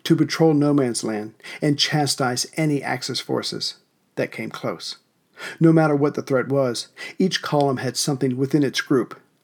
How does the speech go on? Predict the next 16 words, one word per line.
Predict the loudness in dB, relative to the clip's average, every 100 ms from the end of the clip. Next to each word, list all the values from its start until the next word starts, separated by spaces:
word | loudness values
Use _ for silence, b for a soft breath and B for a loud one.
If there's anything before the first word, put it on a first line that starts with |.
| -6
that | -4
could | -4 -8
handle | -4 -2 -2 -6 -8 -4
the | -4 -4 0
would-be | 0 2 -2 -2
invader. | -6 -4 -6 -6 -14 _ _ _ _ _ _ B B B
Of | -2 2
course, | 2 2 -2 -10 -20 B B
because | 2 2 0
they | 2 4
lacked | 2 0
tanks, | -2 -2 -2 -6 -8 B B
they | 4
were | 6
not | 6 4 0 -10 _ -6
offensive | 0 2 2 0 -6 -10